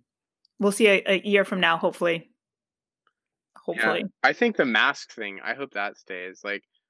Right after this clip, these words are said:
Speaker 2: I think from now on, if I'm sick, I'm gonna wear a mask. Now that it's not weird to wear a mask, I'm at, like,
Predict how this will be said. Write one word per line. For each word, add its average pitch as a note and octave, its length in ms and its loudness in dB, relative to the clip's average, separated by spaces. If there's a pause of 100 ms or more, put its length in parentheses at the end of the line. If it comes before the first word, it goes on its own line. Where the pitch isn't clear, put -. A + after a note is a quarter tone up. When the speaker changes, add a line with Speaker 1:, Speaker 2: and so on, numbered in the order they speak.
(140)
Speaker 2:
I C3 100 -2
think F3 200 -4
from B2 160 -6
now G#2+ 220 -4
on, G2+ 240 -8
if G#2 120 -10
I'm G#2 160 -8
sick, G#2 360 -8 (880)
I'm A2+ 80 -10
gonna C3 160 -4
wear C3+ 160 0
a A#2+ 40 -2
mask. A2+ 480 -6 (160)
Now B2 220 -2
that C#3 100 -2
it's C3 160 -6
not C3 160 -4
weird A#2 260 -2
to D3 80 -2
wear D3 120 0
a D3+ 60 -2
mask, E3 420 -6
I'm B2+ 140 -6
at, C3+ 80 -6
like, - 280 -2